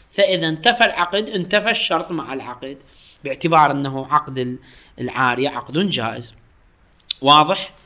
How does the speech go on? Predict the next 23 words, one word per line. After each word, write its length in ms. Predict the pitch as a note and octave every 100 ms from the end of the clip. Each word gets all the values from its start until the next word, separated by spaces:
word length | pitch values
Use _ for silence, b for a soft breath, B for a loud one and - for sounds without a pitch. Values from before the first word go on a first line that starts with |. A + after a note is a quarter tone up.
| -
المسألة 540 | C3 C#3+ D3 C3 C3
هاي 60 | C3+
واضحة 380 | B2+ B2 C3 D#3
اللي 240 | D3+ D3
إحنا 300 | C#3+ D3+ B2+
س-، 160 | - - _ - -
شرحناها. 640 | - C#3 - C#3 C3+ E3 - b b b b b b b b b _ _ _ _ -
المقصرة 680 | E3+ E3+ D#3 F#3+ F3 - D3
تسأل 380 | C#3+ E3 - C#3
سؤال، 420 | - C#3+ D#3+ D#3+
تقول: 280 | E3 F3+ F3+
"إذا، 440 | F3+ F3 F3 F3 E3+
إذا 420 | E3 E3+ E3+ E3+ E3+ B B B -
لم 240 | G3 C4
يلتزم 500 | G#3 D#3 D#3 D3 D3+
الشخص 440 | C3+ - D3+ D3+
بالشرط 460 | - C3+ - C3 B2+ -
شنو 280 | - A#3 A3
حكمه؟" 420 | - F3 E3 F3
حكمه 320 | - A#3 G#3+
حرام 380 | F#3 G#3 F#3 E3
عليه. 320 | C3+ C#3 C#3 C#3 - b b b b b b -
العقد 600 | F3 F3+ B3+ B3+ G3 F#3